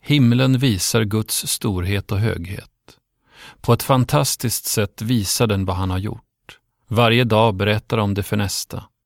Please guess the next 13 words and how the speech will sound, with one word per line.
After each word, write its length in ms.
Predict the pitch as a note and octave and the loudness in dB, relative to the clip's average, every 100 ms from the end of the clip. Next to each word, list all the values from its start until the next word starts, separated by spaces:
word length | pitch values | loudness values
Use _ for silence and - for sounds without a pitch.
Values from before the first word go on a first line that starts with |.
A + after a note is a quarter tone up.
| _ | _
och 300 | - - G#2+ | -16 -4 2
varje 280 | G#2+ G#2+ A2 | 4 4 2
natt 380 | G#2+ A2 _ - | 2 -2 _ -4
gör 120 | F#2+ | -4
likadant. 560 | F#2 F#2+ G2 F#2+ - _ _ - _ _ _ _ _ - | -2 -4 -4 -6 -10 _ _ -20 _ _ _ _ _ -8
Tyst, 480 | - A2 - - - _ - _ | -4 -2 -4 -12 -16 _ -20 _
utan 280 | - G2+ A#2 | -4 0 2
ett 160 | A2+ - | 2 -2
ljud 460 | G2 F2+ - - - - | -4 -4 -8 -16 -20 -20
och 320 | - - - | -18 -4 0
utan 380 | B2 G#2 - B2 | 2 0 0 0
ett 140 | - | 0
ord, 420 | - F#2+ F2+ - | -6 -10 -12 -16